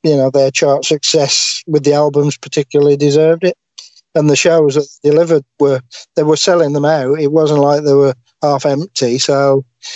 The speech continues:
uh, but obviously it did, was a bit of a roller coaster that they went from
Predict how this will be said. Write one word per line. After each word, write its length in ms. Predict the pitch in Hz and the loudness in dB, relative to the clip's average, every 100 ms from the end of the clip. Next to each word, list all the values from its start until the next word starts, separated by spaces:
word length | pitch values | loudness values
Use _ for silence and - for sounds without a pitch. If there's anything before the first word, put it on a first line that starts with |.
| - _ - | -20 _ -2
uh, 220 | 147 143 | 0 2
but 240 | 143 165 156 _ _ _ | 2 0 -2 _ _ _
obviously 560 | 180 143 147 139 151 143 | -2 0 0 2 2 2
it 100 | 147 | 2
did, 240 | 165 156 _ _ _ _ - | -2 -2 _ _ _ _ -2
was 160 | 160 156 | 0 2
a 60 | |
bit 160 | 147 156 | 2 2
of 80 | 151 | 2
a 80 | 151 | 2
roller 320 | 147 143 139 | 2 2 0
coaster 460 | - 151 151 - 135 | 0 0 0 0 0
that 200 | 135 139 | 2 2
they 120 | 139 | 2
went 300 | 139 147 156 | 2 0 -4
from 400 | - 151 151 143 | 0 0 0 -4